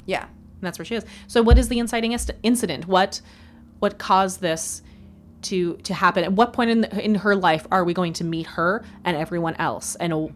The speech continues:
Speaker 2: what is the
Speaker 1: Mm-hmm.
Speaker 2: story that needs to be told?
Speaker 1: And maybe it is about someone passing away
Speaker 2: Mm-hmm.
Speaker 1: because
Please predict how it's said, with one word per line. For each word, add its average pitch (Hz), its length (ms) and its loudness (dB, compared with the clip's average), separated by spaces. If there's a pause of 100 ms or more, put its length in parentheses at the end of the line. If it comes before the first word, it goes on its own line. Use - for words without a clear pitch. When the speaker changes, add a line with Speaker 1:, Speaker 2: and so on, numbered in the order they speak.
Speaker 2:
what 170 280 2
is 156 120 -2
the 160 80 -4
Speaker 1:
Mm-hmm. 135 80 -4
Speaker 2:
story 165 240 -2
that 151 100 -6
needs 160 360 -6
to 147 80 -8
be 135 120 -10
told? - 160 -8
Speaker 1:
And 294 80 4
maybe 349 240 4
it 330 60 2
is 359 120 -2
about 302 220 -6
someone 170 220 -8
passing 156 340 -6
away 135 260 -8
Speaker 2:
Mm-hmm. 220 140 2
Speaker 1:
because 240 380 0